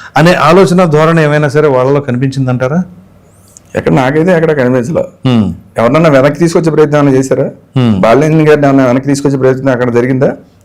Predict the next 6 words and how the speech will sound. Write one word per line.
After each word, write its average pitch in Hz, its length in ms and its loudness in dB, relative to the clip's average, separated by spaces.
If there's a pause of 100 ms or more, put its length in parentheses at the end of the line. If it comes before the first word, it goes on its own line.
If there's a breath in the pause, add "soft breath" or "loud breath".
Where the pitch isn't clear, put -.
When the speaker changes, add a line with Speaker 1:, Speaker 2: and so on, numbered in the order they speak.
(480)
Speaker 1:
లేదు. 98 340 -4 (360)
Speaker 2:
శ్రీధర్ 143 360 2
గారిని, 139 400 2
ఒంగోలు, 120 680 2 (200)
బా-, 104 280 -2
నెల్లూరు 123 720 0